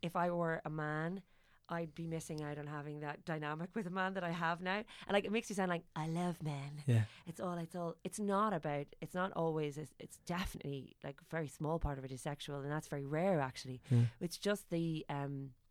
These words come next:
Speaker 1: the, I mean, I have five brothers, so I kinda have a, I have a lot of, there's a lot of people I grew up with unwittingly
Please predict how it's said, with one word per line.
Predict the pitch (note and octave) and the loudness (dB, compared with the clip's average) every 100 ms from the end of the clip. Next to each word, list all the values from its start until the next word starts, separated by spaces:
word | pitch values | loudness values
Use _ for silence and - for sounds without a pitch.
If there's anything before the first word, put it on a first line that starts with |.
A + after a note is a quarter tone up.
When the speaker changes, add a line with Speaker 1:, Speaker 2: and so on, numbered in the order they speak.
| - - _ _ _ _ _ _ _ _ _ | -20 -20 _ _ _ _ _ _ _ _ _
Speaker 1:
the, | - D3+ C#3+ - | -2 0 0 0
I | |
mean, | D4 | 2
I | D4 | 4
have | D4+ | 2
five | E4+ F4+ - | 2 0 2
brothers, | E3+ D#3 C3+ | 2 2 -2
so | - F3 E3+ E3+ | -2 2 4 4
I | F3+ | 0
kinda | - A3+ B3+ | 2 2 4
have | A#3 F3+ | 2 0
a, | E3 _ - - - - - - | -4 _ -20 -20 -20 -20 -16 0
I | |
have | F#3 | 4
a | F#3+ | 6
lot | F#3 F#3+ A3+ | 6 6 6
of, | G3 | 4
there's | F3+ E3+ | -2 2
a | |
lot | F3+ G#3 | 2 2
of | |
people | - G3+ E3+ | 2 0 0
I | D#3+ | 0
grew | - E3 D#3+ | 0 2 2
up | D#3 D#3+ | 2 0
with | D3 - | -2 0
unwittingly | F3 F3 E3+ E3 E3+ E3 C#3+ C3+ C3+ | 0 4 4 2 -2 -2 -4 -6 -8